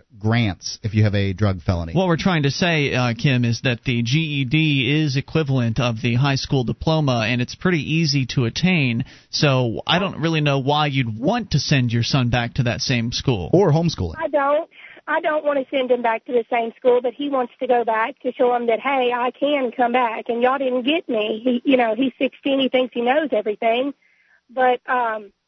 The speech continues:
Speaker 3: I taught him all his life, you don't want to get a G E D.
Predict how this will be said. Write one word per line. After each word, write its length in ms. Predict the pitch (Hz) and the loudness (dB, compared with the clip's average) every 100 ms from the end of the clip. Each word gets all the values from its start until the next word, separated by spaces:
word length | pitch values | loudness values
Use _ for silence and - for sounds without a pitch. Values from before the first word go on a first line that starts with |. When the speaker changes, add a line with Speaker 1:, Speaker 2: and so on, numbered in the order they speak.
| _ _ _ _ _ _ _ _ _ _ _ _ | _ _ _ _ _ _ _ _ _ _ _ _
Speaker 3:
I 180 | 262 269 | -6 -4
taught 240 | - 269 | 0 0
him 100 | 262 | 2
all 160 | 254 247 | 2 2
his 100 | 226 | 0
life, 220 | 294 311 - | 0 0 -2
you 100 | 262 | 0
don't 200 | 254 262 | 0 2
want 160 | 262 269 | 0 2
to 60 | |
get 140 | 233 220 | 2 0
a 80 | |
G 100 | 190 | -2
E 200 | 220 | -4
D. 40 | 220 | 0